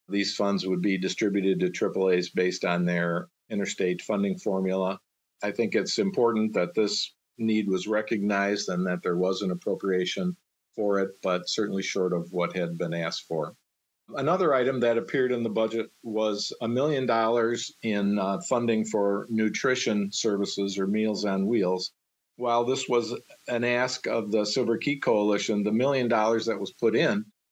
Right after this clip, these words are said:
was one-time funding. It was federal one-time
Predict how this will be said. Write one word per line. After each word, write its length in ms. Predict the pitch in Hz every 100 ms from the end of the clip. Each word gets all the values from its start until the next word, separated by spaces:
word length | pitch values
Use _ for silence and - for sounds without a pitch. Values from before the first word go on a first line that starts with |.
| _ -
was 240 | 113 113
one-time 560 | 131 143 165 151 120 110
funding. 360 | 110 92 87 92
It 100 | 107
was 160 | -
federal 420 | - 131 127 113
one-time 600 | 107 110 110 110 104 101